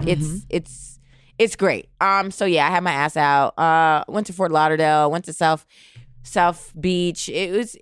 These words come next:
Speaker 1: I mean, it wasn't that hot. It was warm,
Speaker 2: Mm.
Speaker 1: but, like, it wasn't in the nineties, but it hit eighty.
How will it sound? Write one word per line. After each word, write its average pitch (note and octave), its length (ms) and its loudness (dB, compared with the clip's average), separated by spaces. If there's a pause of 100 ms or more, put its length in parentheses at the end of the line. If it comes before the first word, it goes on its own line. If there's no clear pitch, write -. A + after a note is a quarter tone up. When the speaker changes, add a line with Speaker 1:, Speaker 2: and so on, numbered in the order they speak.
(160)
Speaker 1:
I A3+ 80 -2
mean, A#3+ 420 -2 (220)
it A#3 60 -2
wasn't G4 340 -2 (520)
that C#3+ 360 -4
hot. A3+ 320 -2
It F3+ 80 -4
was F3 220 -8
warm, C3+ 500 0
Speaker 2:
Mm. A3 140 -2
Speaker 1:
but, A#2+ 160 -2
like, C3+ 300 -6 (360)
it - 60 -10
wasn't E3+ 300 -6
in C3+ 100 -8
the B2 60 -6
nineties, A2+ 580 -6
but C3+ 140 -4
it D3+ 80 -2
hit E3 260 -4 (100)
eighty. C3 600 -6